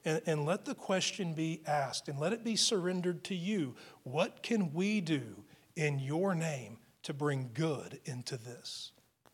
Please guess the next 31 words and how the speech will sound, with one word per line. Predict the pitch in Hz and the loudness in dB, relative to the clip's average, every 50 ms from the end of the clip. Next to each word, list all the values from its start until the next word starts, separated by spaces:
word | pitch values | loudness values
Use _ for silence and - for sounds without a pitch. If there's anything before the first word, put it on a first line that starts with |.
| _ - - - _ _ _ _ _ _ _ _ _ _ _ _ _ _ _ _ _ _ _ _ _ _ _ | _ -20 -20 -20 _ _ _ _ _ _ _ _ _ _ _ _ _ _ _ _ _ _ _ _ _ _ _
And | 175 156 156 | 0 0 0
let | 175 220 247 | 2 2 2
us | 277 - - | 4 4 4
have | - 214 208 190 175 | 4 2 0 0 0
the | 180 165 | 6 8
security | - - - 185 - - - - 175 170 170 160 156 139 131 127 139 - | 10 10 10 8 4 0 -2 -2 0 0 2 0 0 -2 -4 -6 -6 -6
of | 135 123 | -6 -6
heart | - - - 165 160 - - - | 0 2 4 4 4 4 2 -2
and | 156 147 139 135 | -2 -2 0 0
mind | 139 131 131 123 120 123 135 139 - - _ _ _ _ _ _ _ _ | -2 -2 -2 -4 -6 -8 -10 -12 -16 -20 _ _ _ _ _ _ _ _
to | - - 170 | -4 -4 -2
bring | 131 143 147 156 160 156 | 0 0 0 2 2 0
that | 147 143 139 - 120 | 0 -2 -2 -4 -6
good. | 127 120 - - 156 151 - - _ _ _ _ _ _ _ _ _ _ _ _ _ _ _ _ _ _ _ _ _ _ _ _ _ _ | -8 -8 -8 -10 -12 -14 -16 -20 _ _ _ _ _ _ _ _ _ _ _ _ _ _ _ _ _ _ _ _ _ _ _ _ _ _
That | 156 156 165 | -2 0 4
no | 156 175 196 | 6 6 8
longer | 233 240 226 214 208 196 190 190 190 | 8 10 10 10 10 10 8 6 6
would | 175 165 165 | 6 4 2
we | 175 175 | 2 0
be | 165 180 180 | 2 2 4
led | 175 165 170 170 160 | 4 6 6 4 4
by | 147 156 147 151 | 4 4 4 4
weakness | 147 131 147 170 180 175 175 151 143 131 - - - - | 4 4 4 2 2 2 0 -2 -2 0 2 2 2 2
and | 175 151 165 | 0 -2 0
insecurity | 165 170 175 175 - - 180 147 - - 170 165 160 147 135 123 117 - | 2 2 4 6 6 4 4 0 -2 0 0 2 2 0 -2 -4 -8 -8
to | - 160 | -6 -4
be | 151 156 151 | -2 -2 -2
defensive | 139 151 - - - 175 180 180 - - - 123 110 107 - - | -2 -4 -4 0 2 4 4 6 4 2 2 0 -6 -12 -10 -8
and | - 135 123 | -6 -6 -6
to | - 139 | -6 -8
fight, | - - - 160 147 147 139 123 | -8 -4 -2 0 0 0 -2 -4